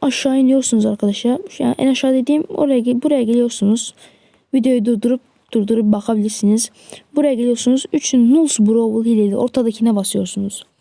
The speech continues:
Arkadaşlar sonra şurada Dowland var. E, buna basıyorsunuz. Arkadaşlar işlemimiz bu kadar yani. E, çok kolay arkadaşlar.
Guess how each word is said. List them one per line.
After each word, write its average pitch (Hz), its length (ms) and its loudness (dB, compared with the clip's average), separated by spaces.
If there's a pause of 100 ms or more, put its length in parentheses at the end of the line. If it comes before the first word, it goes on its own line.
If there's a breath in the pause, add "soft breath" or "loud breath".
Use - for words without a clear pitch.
(1700 soft breath)
Arkadaşlar 277 320 0
sonra 311 260 0
şurada 294 360 0
Dowland 233 420 -2
var. 240 220 0 (880)
E, 247 220 0
buna 311 200 2
basıyorsunuz. 262 640 -2 (120)
Arkadaşlar 311 420 -2
işlemimiz 285 640 0
bu 285 60 -6
kadar 202 260 -4
yani. 202 400 0 (720 loud breath)
E, 240 160 0 (240)
çok - 240 -6
kolay 220 360 -2
arkadaşlar. 214 600 -2